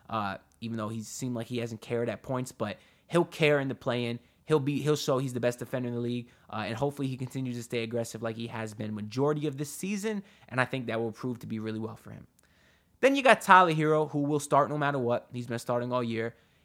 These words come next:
He obviously has struggled in the last few playoffs. It seems like anytime you put a guy who's athletic or quick on him, he struggles, uh, particularly in the first round versus DeLon Wright last year,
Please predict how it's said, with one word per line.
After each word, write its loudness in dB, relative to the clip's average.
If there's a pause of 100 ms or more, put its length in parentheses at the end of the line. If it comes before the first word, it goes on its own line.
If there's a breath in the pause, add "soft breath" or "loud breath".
He 0
obviously 2
has -2
struggled 2
in -6
the -4
last -4
few -6
playoffs. -2
It -8
seems -6
like -4
anytime -2
you -4
put -6
a -6
guy 2
who's -2
athletic -4
or 0
quick -6
on -2
him, -4 (260 soft breath)
he -4
struggles, 2 (260 soft breath)
uh, 2
particularly -4
in -2
the -4
first 0
round 0
versus -4
DeLon -4
Wright -2
last -4
year, -4